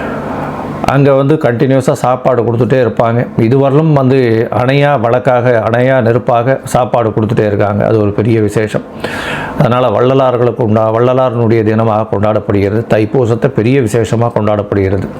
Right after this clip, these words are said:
இந்த வாரத்துல பார்த்தலையானால் வாஸ்து நாள் வருது. இருபத்தி ஆறாம் தேதி அன்னைக்கு,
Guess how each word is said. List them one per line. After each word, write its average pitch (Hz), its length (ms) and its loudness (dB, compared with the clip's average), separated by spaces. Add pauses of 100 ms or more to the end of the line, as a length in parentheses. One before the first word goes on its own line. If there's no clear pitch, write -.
(1080)
இந்த 156 160 4
வாரத்துல 165 420 0
பார்த்தலையானால் 147 680 2 (880)
வாஸ்து 180 400 0
நாள் 147 260 2
வருது. 127 300 0
இருபத்தி 120 560 2 (120)
ஆறாம் 131 480 2
தேதி 113 260 2
அன்னைக்கு, 113 380 0